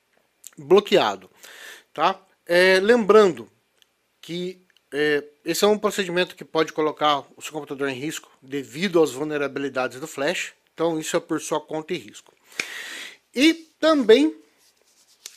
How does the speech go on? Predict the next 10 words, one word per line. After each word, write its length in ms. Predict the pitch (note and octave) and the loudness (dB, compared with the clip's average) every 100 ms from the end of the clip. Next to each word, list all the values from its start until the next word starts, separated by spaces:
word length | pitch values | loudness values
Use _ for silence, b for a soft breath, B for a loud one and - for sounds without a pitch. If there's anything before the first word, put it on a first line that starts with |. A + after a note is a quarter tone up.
| _ - | _ -4
ah, 500 | F3 F#3 F#3 F3+ E3+ - _ _ - | 4 6 8 6 2 -6 _ _ 0
já 140 | F3+ | 4
aproveita, 720 | A3+ A#3+ A#3+ F3+ A3+ A#3 A3 | 6 8 8 8 4 4 2
já 160 | G#3 G3+ | 4 2
deixa 560 | D#3 B2 C3+ G3+ G#3+ G#3+ | 0 -8 4 6 6 2
aquele 300 | - F#3+ E3+ | 0 0 2
like 340 | D#3+ E3+ D#3+ | 2 0 -2
maroto, 500 | D3 B2 G3 A3+ - _ | -8 0 2 2 -4 _
se 100 | - | -16
você 460 | D3 C#3+ F3 E3 C#3+ | -12 -6 -2 -2 -4